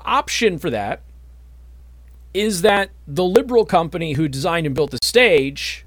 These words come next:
didn't do it intentionally, and they themselves are the Nazis. Like, they didn't do it intentionally to, uh, credit C pac, but they themselves are the Nazis. Maybe,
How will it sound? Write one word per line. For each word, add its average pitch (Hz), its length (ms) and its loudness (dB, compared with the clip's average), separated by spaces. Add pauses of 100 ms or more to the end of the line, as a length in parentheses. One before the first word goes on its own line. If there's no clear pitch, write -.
(280)
didn't 254 360 0
do 151 100 -2
it 107 80 0
intentionally, 95 720 -6 (1400)
and 156 540 2
they 165 180 6
themselves 151 480 2
are 135 40 0
the 120 80 -2
Nazis. - 580 -10 (680)
Like, 113 140 -6
they 131 80 2
didn't 135 180 0
do 135 80 0
it 120 60 0
intentionally 117 640 -4
to, 101 320 -6
uh, 92 140 -8
credit - 260 -4
C 139 180 -6
pac, 90 320 -8
but 113 140 -10
they 135 100 0
themselves 170 420 -4
are 147 60 -6
the 113 60 -6
Nazis. 82 360 -12
Maybe, 151 600 -2